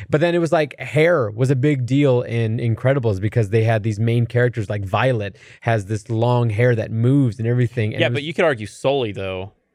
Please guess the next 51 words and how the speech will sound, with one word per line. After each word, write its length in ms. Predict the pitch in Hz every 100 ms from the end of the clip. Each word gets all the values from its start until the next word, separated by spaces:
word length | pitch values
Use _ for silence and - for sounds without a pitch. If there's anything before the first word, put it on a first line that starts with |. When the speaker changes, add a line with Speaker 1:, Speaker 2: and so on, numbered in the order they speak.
| _
Speaker 1:
Right, 320 | 151 196 147
but, 200 | 117 180
um, 280 | 185 170 156 175
it 100 | 180
was 180 | 170
even 200 | 185 180
things 320 | - 175 165 160
like, 240 | 151 139
um, 240 | 135 113
wet 200 | 113 156
hair, 320 | 127 123 95 -
'cause 100 | 113
they 140 | 143
fall 260 | 131 151 143
in 60 | 127
the 120 | 123
Speaker 2:
Oh, 80 | 135
Speaker 1:
ocean 340 | 135 - 117
and 80 | 110
Speaker 2:
yeah. 60 | 110
Speaker 1:
they 100 | 107
come 180 | 123
out 180 | 117 117
and 120 | 113
that 180 | 117 120
kind 160 | 123 110
of 60 |
thing, 120 | 110 110
and 60 |
there's, 240 | 110 107 -
and 220 | 110 110
they're 320 | 107 107 104
moving 320 | 104 120 110 107
at 160 | 107
super 200 | - 117
speeds. 400 | 107 - 131 107 - - -
But 80 | 220
yeah, 160 | 254
when 160 | 123 135
they 140 | 160
did 180 | 160 143
Sully, 380 | - 165 170 139
they 200 | 110 120
had 180 | 120 117
to 60 | 110
do 240 | 127 120
all 200 | 82 120
kinds 320 | - 123 120
of 60 | 107
things 260 | 131 117
where 220 | 107 110